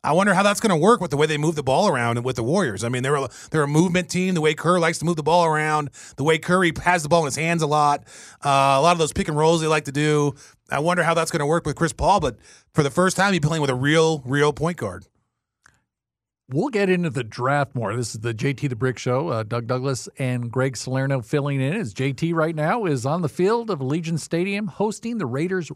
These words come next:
Speaker 2: Rookie Draft Luncheon. So he is busy working, but we're working in a different way. And like I said, in the second hour, we'll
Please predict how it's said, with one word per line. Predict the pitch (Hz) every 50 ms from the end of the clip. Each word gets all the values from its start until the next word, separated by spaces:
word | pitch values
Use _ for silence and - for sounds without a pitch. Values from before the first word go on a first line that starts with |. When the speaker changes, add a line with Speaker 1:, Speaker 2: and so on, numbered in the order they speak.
| _ - 131
Speaker 2:
Rookie | 120 120 131 160 156 - 151 127 123 131 - - 135
Draft | 113 135 143 143 147 135 127 -
Luncheon. | 120 110 107 113 120 143 208 226 - - 143 101 92 87 85 _ _ _ _ _ _ _ _ _
So | - 110 104 113
he | 104 98 156 190 202 185
is | 160 151 143 135 120 110 - _ _ _ _ _ _ _ _ _ _ _ _ _ _ - -
busy | 120 120 165 165 151 175 175
working, | 147 143 156 160 160 - 214 220
but | 190 151
we're | 131 139 156
working | 170 180 165 147 185 175
in | 156 151
a | 139 135
different | 123 175 175 - 202 151
way. | 139 143 139 135 117 - _ _ _ _ _ _ _ _ _ -
And | - 156
like | 156 156 160
I | 143
said, | - 196 185 139
in | 127
the | 131
second | 120 - - 180 - 180
hour, | 170 160 160 156 151 147 147 151
we'll | 151 143 135 127 151 170 180 185 185 180 175 165 165